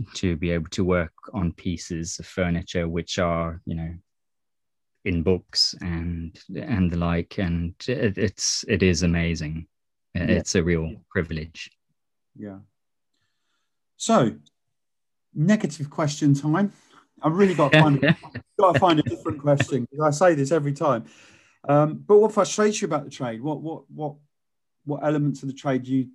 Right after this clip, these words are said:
Speaker 2: think could be improved?
Speaker 1: Hmm. Well, I mean, I,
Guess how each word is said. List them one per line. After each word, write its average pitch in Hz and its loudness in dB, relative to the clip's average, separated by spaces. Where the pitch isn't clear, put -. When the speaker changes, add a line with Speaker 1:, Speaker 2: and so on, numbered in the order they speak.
Speaker 2:
think 127 -6
could 139 -8
be 139 0
improved? 131 -2
Speaker 1:
Hmm. 80 2
Well, 143 6
I 143 6
mean, 156 8
I, 151 2